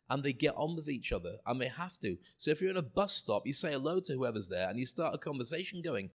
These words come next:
because it would be rude not to talk to them. When you go anywhere else in the world, there's silence, and it's almost intrusive when you start inquiring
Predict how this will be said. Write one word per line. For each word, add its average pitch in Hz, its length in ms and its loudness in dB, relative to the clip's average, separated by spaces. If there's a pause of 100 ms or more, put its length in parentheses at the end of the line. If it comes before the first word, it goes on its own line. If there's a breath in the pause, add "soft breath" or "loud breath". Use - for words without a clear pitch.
(120)
because 143 280 2
it 120 60 0
would 143 120 2
be 139 100 2
rude 143 360 2
not 131 300 0
to 127 100 -12
talk - 300 -2
to 180 100 -10
them. 101 180 -4 (340)
When 214 160 4
you 220 140 0
go 180 340 4
anywhere 185 400 4
else 220 240 0
in 208 80 -2
the 151 60 2
world, 104 260 4
there's 139 180 4
silence, 175 680 0
and 147 80 -6
it's 147 120 -4
almost 180 300 0
intrusive 151 720 -4 (260 soft breath)
when 143 200 6
you 147 120 2
start 147 300 0
inquiring 143 640 -2